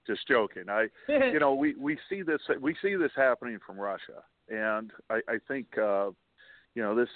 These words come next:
Speaker 1: this is another, an, uh, just proof that there is no Russian collusion. I mean,
Speaker 2: Right.
Speaker 1: Russia is
Speaker 2: Putin,
Speaker 1: not,
Speaker 2: Putin
Speaker 1: is
Speaker 2: would
Speaker 1: not
Speaker 2: have rather
Speaker 1: our
Speaker 2: had
Speaker 1: friend.
Speaker 2: Hillary Clinton giving him more uranium privileges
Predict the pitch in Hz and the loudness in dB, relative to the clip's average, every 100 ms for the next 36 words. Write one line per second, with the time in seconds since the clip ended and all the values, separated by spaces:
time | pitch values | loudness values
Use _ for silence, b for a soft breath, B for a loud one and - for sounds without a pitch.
0 | - 123 165 156 - 139 131 117 113 107 | -10 0 0 0 -2 0 0 -4 -8 -6
1 | 107 131 147 151 147 - _ _ _ _ | -2 0 0 0 -2 -8 _ _ _ _
2 | _ _ _ _ _ _ _ _ _ 107 | _ _ _ _ _ _ _ _ _ -6
3 | 107 95 - - - - 196 - - - | -6 -8 -6 -6 -4 -2 -2 -2 -14 -4
4 | - 170 - - - _ _ _ _ _ | 2 2 2 -10 -20 _ _ _ _ _
5 | _ _ _ _ _ _ 107 120 113 104 | _ _ _ _ _ _ 0 2 4 0
6 | - - _ 117 135 120 98 110 104 104 | -8 -20 _ 2 4 4 0 -4 -2 -4
7 | 90 87 - 95 92 82 - _ _ _ | -4 -12 -12 -10 -10 -12 -20 _ _ _
8 | _ _ _ _ - 117 110 147 185 147 | _ _ _ _ -8 -4 -4 2 4 4
9 | 131 170 - 151 147 - 120 113 339 339 | 4 4 2 -2 -2 -2 -2 2 2 2
10 | 120 117 - - - 359 349 285 330 277 | 2 2 -2 -2 0 0 0 0 2 4
11 | 226 233 254 220 226 240 208 233 277 277 | 6 6 6 4 2 0 -6 -6 -14 -16
12 | - - 254 240 247 233 _ _ - 208 | -20 -14 -14 -14 -16 -20 _ _ -14 -12
13 | 226 226 214 202 233 269 247 226 226 226 | -10 -10 -10 -8 -6 -8 -10 -12 -12 -14
14 | 220 208 214 202 202 202 202 | -16 -12 -12 -12 -12 -12 -12